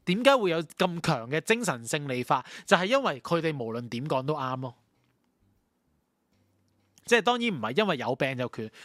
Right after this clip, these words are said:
即係我覺得咁樣講係有啲，有啲唔係好好嘅，因為男性都，即係的而且確男性都有佢哋嘅 benefit 嘅，男性都有佢哋 benefit 嘅。咁但係，<clears throat>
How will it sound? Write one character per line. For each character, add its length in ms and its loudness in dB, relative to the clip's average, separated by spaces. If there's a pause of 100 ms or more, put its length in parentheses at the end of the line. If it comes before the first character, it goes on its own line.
即 100 4
係 140 8 (420)
我 220 2
覺 120 2
得 140 0
咁 140 0
樣 180 0
講 220 0
係 80 -2
有 140 -4
啲， 240 0 (340)
有 160 0
啲 360 0
唔 200 -12
係 140 -6
好 260 0
好 140 -2
嘅， 240 -2
因 120 -2
為 260 -2 (680)
男 460 -2
性 280 -2
都， 400 2 (100)
即 100 0
係 120 -8
的 200 2
而 40 -4
且 180 -2
確 280 0 (220)
男 280 -4
性 180 -4
都 100 6
有 220 0
佢 160 -4
哋 100 -6
嘅 140 -4
benefit 540 -4
嘅， 420 -16
男 220 -12
性 120 -12
都 80 -4
有 140 -2
佢 100 -10
哋 20 -18
benefit 360 -12
嘅。 100 -20 (560)
咁 160 -2
但 20 4
係， 420 0 (120)
<clears throat> 520 -10